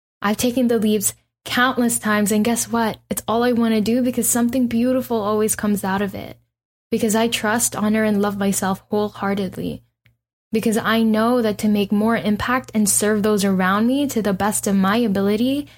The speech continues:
I must be selfish and pour into me first.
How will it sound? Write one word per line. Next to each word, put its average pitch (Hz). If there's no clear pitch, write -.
I 208
must 202
be 220
selfish 196
and 196
pour 185
into 196
me 185
first. -